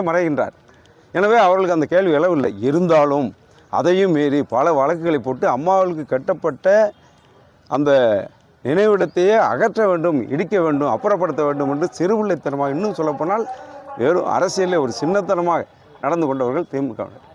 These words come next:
எத்தனையோ வழக்குகளை போட்டார்கள். அப்போ அதைத்தான் அவர் சுட்டி காட்டினார். நீங்களே வழக்கு போட்டுக்கின்றீர்கள், வழக்கு நிலுவையில் இருக்கும்போது நாங்கள் எப்படி இடத்தை தர முடியும் என்ற கேள்வி தான் எழுப்பப்பட்டதை முழுவதுமாக மறுக்கவில்லை. அதற்கு பிறகு ஒரு நீதிமன்றத்துக்கு சென்றார்கள். நீதிமன்றம் அனுமதி கொடுத்தது.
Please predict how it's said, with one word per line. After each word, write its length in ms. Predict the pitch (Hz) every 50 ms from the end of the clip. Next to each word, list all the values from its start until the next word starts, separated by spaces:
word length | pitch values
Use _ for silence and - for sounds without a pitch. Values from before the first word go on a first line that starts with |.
| - -
எத்தனையோ 240 | 131 107 156 165 170 156
வழக்குகளை 320 | 131 147 175 156 165 160 139 98
போட்டார்கள். 340 | 113 98 85 92 85 - - _ - - - - - - - -
அப்போ 140 | 160 - 262 254 240 175
அதைத்தான் 340 | 170 220 254 - 277 262 262
அவர் 140 | 240 214 147
சுட்டி 160 | 170 180 165 208
காட்டினார். 340 | 185 175 139 127 120 113 117
நீங்களே 300 | 151 180 202 190 190 208 190
வழக்கு 240 | 151 147 175 170 160 170
போட்டுக்கின்றீர்கள், 680 | 135 131 117 117 104 101 101 - 98 95 95 101 117 127 131 - - _ _ - _ _ _ _
வழக்கு 340 | - 131 170 233 254 - 277 254 196
நிலுவையில் 280 | 196 208 220 214 196
இருக்கும்போது 320 | 170 151 147 160 196 202 175
நாங்கள் 200 | 160 151 151 143 131
எப்படி 200 | 120 165 160 147 135
இடத்தை 220 | 147 156 165 180 139 - 143
தர 140 | 143 175 202 196
முடியும் 220 | 196 190 185 165
என்ற 120 | 151 139 135 101
கேள்வி 180 | 123 135 147 147
தான் 120 | 143 139 131
எழுப்பப்பட்டதை 440 | 123 117 101 113 110 123 147 190 220 226 190 143 - - 107 - - - - - - - - -
முழுவதுமாக 380 | 139 160 180 170 160 165 175 160 139
மறுக்கவில்லை. 420 | 139 170 160 - 143 117 107 101 - _ _ _ - _ _ - - -
அதற்கு 240 | 156 185 190 180 180 160
பிறகு 200 | 196 220 214 208
ஒரு 80 | 202 196
நீதிமன்றத்துக்கு 500 | 202 202 202 196 185 160 160 127 120 - 139
சென்றார்கள். 420 | 131 131 139 123 101 110 131 123 135 - -
நீதிமன்றம் 400 | 185 202 208 196 180 165 147 151 147
அனுமதி 220 | 165 170 160 143 117
கொடுத்தது. 380 | 127 131 135 107 110 95 98 127